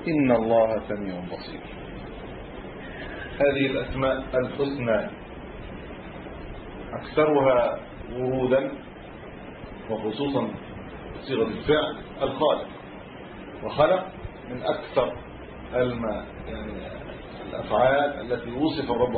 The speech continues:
عز وجل بها. وك-، و-، وبعد والبارئ والمصور كذلك وصف بهما، بهما الرب سبحانه وتعالى.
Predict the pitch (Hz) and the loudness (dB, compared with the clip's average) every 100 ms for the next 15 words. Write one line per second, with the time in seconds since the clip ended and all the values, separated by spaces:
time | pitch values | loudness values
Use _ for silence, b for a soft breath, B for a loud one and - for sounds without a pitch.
0 | 113 110 110 104 95 90 - - - - | 0 2 0 0 -4 -8 -10 -12 -14 -14
1 | - - - - - - - - - - | -14 -14 -12 -12 -12 -12 -12 -12 -12 -12
2 | - - - - - - - - - - | -12 -12 -12 -12 -12 -12 -12 -12 -12 -12
3 | - - - - - - - 123 120 - | -12 -12 -12 -12 -12 -12 -2 0 4 4
4 | - 131 127 123 117 127 127 139 127 127 | 4 4 6 6 4 6 6 6 6 6
5 | 127 127 135 160 147 143 147 143 160 170 | 6 6 6 6 4 4 2 2 2 4
6 | 156 151 165 170 160 160 180 156 - 110 | 4 4 4 4 4 2 2 0 2 2
7 | - - - - - 131 127 123 113 110 | 0 -8 -12 -10 -4 0 2 4 2 -2
8 | 113 127 123 113 110 123 113 107 - 123 | -2 0 2 2 2 0 0 -4 -4 -2
9 | 110 95 95 95 90 | -2 -4 -8 -6 -6